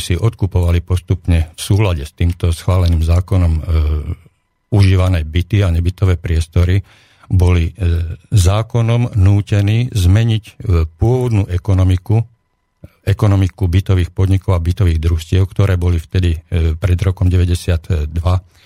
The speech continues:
a deväťdesiattri boli, e, riadené a re-, regulované štátom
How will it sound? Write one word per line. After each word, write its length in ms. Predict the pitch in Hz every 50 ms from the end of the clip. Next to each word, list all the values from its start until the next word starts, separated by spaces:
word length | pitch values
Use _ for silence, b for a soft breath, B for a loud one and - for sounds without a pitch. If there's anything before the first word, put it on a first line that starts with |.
| B B B B B B B
a 40 | 87
deväťdesiattri 920 | 85 82 82 85 85 85 90 - - 87 87 - - - 90 90 - -
boli, 480 | - 104 95 85 82 85 85 85 87 92
e, 320 | 87 82 82 80 80 82
riadené 560 | 82 85 90 92 90 95 95 95 98 104 101 - -
a 260 | 87 82 82 85 90
re-, 480 | - 87 82 82 90 92 - 87 85
regulované 540 | 87 92 92 90 92 90 85 87 87 85 80
štátom 500 | - - - 76 76 78 - - 95 95